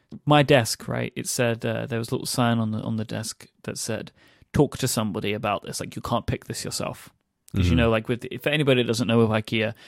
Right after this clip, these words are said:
Speaker 1: with a lot of their stuff, like, you choose what you want, then you go down into the, the best part of ikea, which is the warehouse section,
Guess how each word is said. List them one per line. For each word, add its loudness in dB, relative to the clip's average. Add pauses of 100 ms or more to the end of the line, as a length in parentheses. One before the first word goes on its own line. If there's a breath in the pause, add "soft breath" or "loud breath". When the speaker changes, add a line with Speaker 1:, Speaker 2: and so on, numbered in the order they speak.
(180 loud breath)
Speaker 1:
with -2
a 4
lot 6
of 0
their 2
stuff, 2
like, -6
you 0
choose 2
what 0
you 2
want, 4 (200 soft breath)
then 0
you 4
go 4
down 2
into -2
the, -8
the -10
best -2
part 2
of -6
ikea, -6
which -8
is -10
the -6
warehouse 2
section, -2